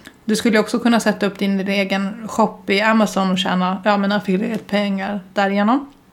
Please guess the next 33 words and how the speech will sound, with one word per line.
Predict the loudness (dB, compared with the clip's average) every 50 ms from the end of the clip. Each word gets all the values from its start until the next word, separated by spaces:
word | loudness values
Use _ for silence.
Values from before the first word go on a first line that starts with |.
| _ _ _ _ -20 -18 -12
Så | -4 0 0
man | 2 2 2
behöver | 2 2 2 2 2 2
liksom | 0 0 0 0 0
inte | 0 0 0 0 0 0 0 -4 -12 -20 -20 -20 -20 -20 -20 -20 -20 -20 _
heller | -2 0 2 2 4 2 2
alltid | 2 0 -2 -2 -4 -4
gå | -2 0
in | 0 2 2 0
med | 0 -4
en | -6
stor | -4 -4 -4 -2
investering, | -2 -2 -2 -2 -2 0 2 2 2 2 2 -2
utan | -4 -4 -4
man | -4 -4
kan | -2 0 2 2 2 0 -2 -6 -12 -20 -20 -20 -20 -20 -18 -6
återigen | 0 2 2 2 2 0 0 0 2 4 4 4 2
bara | 0 -2 -2
testa | -2 -2 -2 -2 -2 -2 -2
smått, | -2 0 2 2 2 2 0 -2 -4
se | -4 -2 0 0 0 0
om | 0 -2
det | -4 -2
så | -2 -2
här | -2
förädlar | 0 0 2 4 4 4 2 2 2 2 2
upplevelsen | 0 -2 -2 -2 0 2 2 2 2 0 -2 -2
av | 0 0
det | -2 -4
man | -4 -6 -6
redan | -6 -4 -4 -2 -2 0
gör, | 2 2 4 4 2 2 2 0 0
stärker | -2 0 0 0 0 0 -2 -2 0 0 0 0 -2